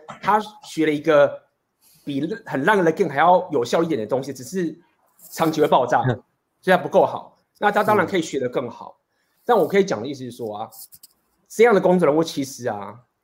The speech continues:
Speaker 1: 他只需要把他人品弄好就行了，所以他只要学会基本的，就是他的问题不是在于 game 不 game 的问题，就是说是一个基本的做人处事跟妹子相处的东西，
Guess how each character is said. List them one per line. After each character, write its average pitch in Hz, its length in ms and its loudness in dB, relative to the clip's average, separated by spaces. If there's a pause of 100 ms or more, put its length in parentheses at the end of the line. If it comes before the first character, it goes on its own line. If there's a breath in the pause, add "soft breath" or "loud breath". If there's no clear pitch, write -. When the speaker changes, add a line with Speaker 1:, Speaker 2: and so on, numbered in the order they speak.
(300)
Speaker 1:
他 208 200 0
只 131 200 -10
需 - 180 -8
要 156 100 4
把 113 100 -4
他 139 120 4
人 123 160 -2
品 120 200 -10
弄 117 180 -4
好 - 100 -14
就 107 120 -14
行 - 240 -20
了， - 60 -20
所 196 100 -4
以 208 40 -2
他 220 60 -6
只 175 80 -4
要 160 140 6
学 135 260 -2
会 135 460 0 (200)
基 190 260 -2
本 185 220 2
的， 135 80 -4
就 208 120 0
是 202 60 0
他 262 80 4
的 220 100 6
问 220 200 6
题 151 120 -4
不 127 120 -6
是 175 100 -2
在 185 140 2
于 147 80 2
game 151 220 0
不 139 60 -10
game 147 120 0
的 131 60 -2
问 123 180 -2
题， 107 160 -14
就 127 100 -10
是 180 100 -2
说 165 280 2 (240)
是 202 160 -2
一 196 60 -2
个 170 300 4 (160)
基 208 320 -6
本 120 280 0
的 110 140 -6
做 165 180 2
人 131 100 2
处 113 220 -10
事 139 220 -12
跟 143 140 0
妹 160 160 2
子 117 100 -8
相 131 240 -2
处 110 140 -10
的 98 40 -10
东 110 180 -6
西， - 160 -14